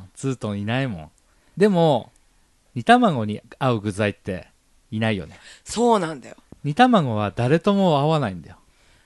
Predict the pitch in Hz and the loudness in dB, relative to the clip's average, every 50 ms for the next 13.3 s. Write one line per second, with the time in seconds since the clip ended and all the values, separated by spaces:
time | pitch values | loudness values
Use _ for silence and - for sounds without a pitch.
0 | _ _ _ _ - - 147 147 175 196 196 185 175 160 160 160 107 82 - - | _ _ _ _ -18 -14 -12 -8 -6 -4 -4 -4 -4 -6 -6 -8 -12 -16 -20 -12
1 | - - 285 294 277 220 302 311 277 - 233 208 170 147 160 - - 170 - 160 | -6 -4 -2 0 2 2 2 0 0 0 0 0 0 -2 -4 -6 -6 -4 -2 0
2 | 156 165 180 170 - - 147 135 107 82 - - - - - _ _ _ - 151 | 0 0 0 0 -2 -6 -8 -10 -10 -12 -14 -16 -18 -18 -20 _ _ _ -8 -4
3 | 139 135 120 107 101 107 127 170 208 233 - 165 165 202 220 214 208 233 285 302 | -2 -2 -2 -2 -4 -4 -4 -4 -6 -4 -4 -2 -2 0 0 0 2 2 2 4
4 | 294 247 196 175 160 156 147 139 143 143 143 143 143 - - 160 131 - - 151 | 4 4 4 4 0 -4 -6 -8 -10 -10 -12 -12 -12 -8 -6 -6 -6 -6 -6 -4
5 | - - 156 151 147 139 143 139 - - - 143 120 113 110 101 107 95 98 95 | -2 0 0 0 0 0 -2 -4 -4 -6 -6 -4 -4 -2 -2 -4 -4 -6 -6 -6
6 | 101 101 101 104 101 - 104 101 101 95 - _ - - 175 - - - - 466 | -4 -2 -2 -2 -2 0 -2 -2 -2 -4 -8 _ -14 -12 -6 -4 -4 -2 0 0
7 | 466 - - 480 453 466 466 466 - - - 151 135 - 175 151 135 - - - | 0 0 0 0 2 2 0 0 -2 -6 -10 -10 -8 -8 -8 -8 -8 -10 -14 -20
8 | _ _ _ _ - 143 120 101 90 90 95 95 95 - _ - - - - 196 | _ _ _ _ -6 -4 -2 -2 -2 -4 -6 -8 -8 -10 _ -20 -14 -10 -6 -2
9 | 220 214 175 160 156 160 156 160 156 - - - - - - - - - - - | -2 -2 -2 -2 -4 -4 -6 -6 -8 -12 -16 -20 -20 -20 -20 -20 -20 -20 -20 -16
10 | - - - - - _ _ - 139 147 160 160 165 123 117 156 156 156 147 147 | -12 -12 -12 -12 -14 _ _ -10 -6 -4 -4 -2 -4 -4 -4 -4 -4 -4 -4 -6
11 | - - - 78 - _ - - - - - _ - - 233 - - - - 247 | -10 -16 -18 -20 -20 _ -20 -20 -20 -20 -20 _ -12 -8 -6 -6 -6 -6 -8 -12
12 | - - - - 330 392 - 359 285 160 143 139 139 147 160 165 151 135 - - | -14 -10 -4 -4 -2 -2 -2 -4 -6 -6 -6 -6 -4 -2 -2 -2 -2 -4 -8 -14
13 | 147 - _ _ - - | -16 -18 _ _ -20 -20